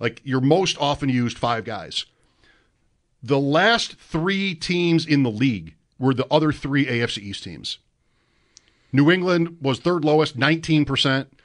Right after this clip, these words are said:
Miami, second lowest. Most frequent five-man offensive line combo, sixteen percent. The Jets, an amazing thirteen percent. They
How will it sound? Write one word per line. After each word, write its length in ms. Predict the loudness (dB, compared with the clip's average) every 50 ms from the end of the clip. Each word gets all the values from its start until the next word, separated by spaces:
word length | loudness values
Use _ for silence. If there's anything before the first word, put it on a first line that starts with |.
| _ _ -20 -20 -20 -6 _
Miami, 540 | 0 2 4 4 4 4 4 4 2 2
second 400 | 0 0 0 0 0 2 0 0
lowest. 460 | 2 2 0 0 0 -2 -2 -6 -8 -18 _ _ _ _ _ _ _ _ _
Most 280 | 2 2 2 2 0
frequent 380 | 0 2 2 2 4 2 -2 -2
five-man 460 | 0 0 2 2 2 2 2 0 2 2
offensive 400 | 0 -2 -2 -4 -6 -6 -4 -4
line 220 | -2 -2 -2 -4
combo, 360 | -4 -4 -6 -4 -6 -6 -6
sixteen 680 | -4 -4 -2 0 -2 -2 -2 -4 0 2 2 2 2
percent. 460 | 0 -2 -4 -2 0 0 0 0 -2 -6 _ _ _ _ -20 -20 -20 -20 _ _ _ _
The 80 | -8 -4
Jets, 480 | 2 4 4 4 4 0 -2 -4 -2 -2
an 100 | 0 0
amazing 400 | 2 2 2 2 0 -2 -4 -6
thirteen 560 | -10 -4 -2 -2 -2 -2 -2 -2 -2 -2 -2
percent. 440 | -2 -6 -8 -6 -8 -8 -10 -6 -4
They 200 | -4 -4 -4